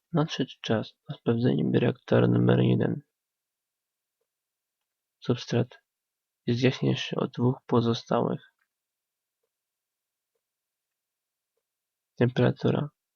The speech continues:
panująca wtedy była średnia, jak na czerwiec.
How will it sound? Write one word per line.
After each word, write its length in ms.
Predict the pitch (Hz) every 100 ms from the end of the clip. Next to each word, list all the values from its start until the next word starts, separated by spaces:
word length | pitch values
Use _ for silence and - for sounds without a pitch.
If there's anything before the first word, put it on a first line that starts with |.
| _
panująca 560 | - 120 123 147 - 135
wtedy 580 | - - 123 117 - 156 _ _
była 300 | 156 120 117
średnia, 600 | - 127 127 123 123 156 - _ _ _
jak 160 | 123 120
na 160 | 120
czerwiec. 600 | 123 120 123 123 113 -